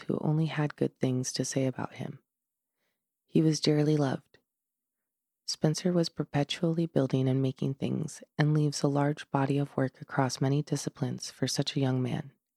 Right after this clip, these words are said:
He was talented as a painter, sculptor, built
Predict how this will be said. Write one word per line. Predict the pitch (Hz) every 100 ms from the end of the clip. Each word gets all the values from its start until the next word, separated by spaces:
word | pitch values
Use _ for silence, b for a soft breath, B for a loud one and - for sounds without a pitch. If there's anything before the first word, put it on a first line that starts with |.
| _ _ _ _ _ _ _ _ _ _
He | 170
was | 160 -
talented | 147 147 160 170 165
as | 151 -
a | 139 _
painter, | 147 139 135 135
sculptor, | - - 139 135 - 139 151 - _ _ _ -
built | 151 165 -